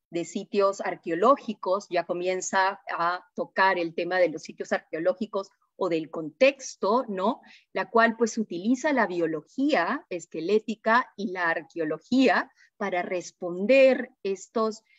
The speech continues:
estas interrogantes sociales también, ¿no? Para respondernos, tiene un enfoque osteobiográfico, ya mucho más cultural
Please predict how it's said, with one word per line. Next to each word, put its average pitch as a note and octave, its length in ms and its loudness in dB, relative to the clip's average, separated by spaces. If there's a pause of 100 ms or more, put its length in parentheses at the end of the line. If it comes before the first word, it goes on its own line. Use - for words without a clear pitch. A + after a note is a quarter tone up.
(120)
estas A3+ 400 0
interrogantes F3 800 -2
sociales E3+ 800 -4
también, E3+ 580 -10
¿no? A#3+ 180 -6
Para E3+ 220 -2
respondernos, F#3+ 1120 -4 (300)
tiene F#3+ 200 0
un G#3 100 -2
enfoque F3+ 640 -2
osteobiográfico, F3 1700 -2
ya F#3 220 -4
mucho G3+ 420 -2
más F3+ 380 -6
cultural A3 840 0